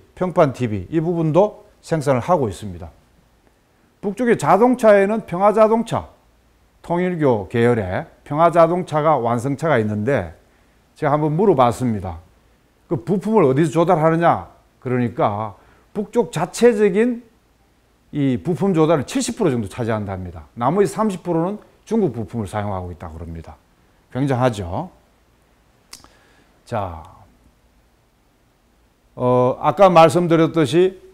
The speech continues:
북쪽에서는 다섯 개 경제 특구가 있습니다. 개성공업지구, 원산 금강산 관광특구, 나선 경제무역지대, 신의주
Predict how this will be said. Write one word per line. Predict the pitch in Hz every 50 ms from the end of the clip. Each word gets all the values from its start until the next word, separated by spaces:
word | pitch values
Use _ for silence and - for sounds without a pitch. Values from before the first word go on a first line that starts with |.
| _ _ _ _
북쪽에서는 | 190 185 - 214 202 190 190 175 - 170 170 175 190 196 202 165 - _
다섯 | - 160 214 214 - - 180 -
개 | - 190 170
경제 | - 143 135 143 147 170 165
특구가 | - - 202 - 214 208 175 135
있습니다. | 120 - - 120 110 104 95 98 85 82 - _ _ _ _ _ _ _ _ _ _ _ _
개성공업지구, | - 135 135 - 160 160 160 170 190 185 156 - - 123 98 95 87 82 85 _ _ _ _ _ _ _ _ _
원산 | - 123 135 143 135 165 175 170 147
금강산 | 113 131 135 147 156 156 135 180 180 151
관광특구, | - 170 165 170 185 185 170 - - 120 - - 110 95 80 - _ _ _ _ _ _ _ _ _ _ _
나선 | _ 120 131 143 135 - 190 196 185
경제무역지대, | 127 139 135 151 156 185 170 151 143 165 185 196 185 - - 135 110 110 95 85 76 - _ _ _ _ _ _
신의주 | - - 226 214 214 202 190 175 156 170 160 131 -